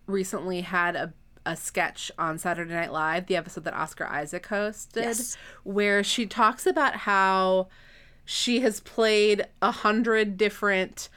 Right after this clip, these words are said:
Speaker 1: like, moms and sort of, like, older women, and that as a reward for get-, for playing a hundred of those, she gets to do a sketch of her own. And she, you know, does this sketch where she's,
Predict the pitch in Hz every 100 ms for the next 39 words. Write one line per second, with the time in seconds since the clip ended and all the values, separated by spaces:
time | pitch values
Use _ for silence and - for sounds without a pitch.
0 | - - 202 202 208 196 180 175 185 233
1 | 302 - - - - - - - - 202
2 | 214 240 214 202 190 202 190 185 - 202
3 | 196 208 190 185 220 302 403 - - -
4 | - 202 214 220 202 196 - - - 214
5 | 220 240 226 214 196 190 190 226 233 208
6 | 214 208 214 - 175 185 190 185 180 180
7 | 208 208 220 220 202 190 - - 180 185
8 | 180 165 165 180 180 160 165 185 180 -
9 | 165 - - - - 185 165 175 165 -
10 | - - 156 - 165 160 - 175 165 -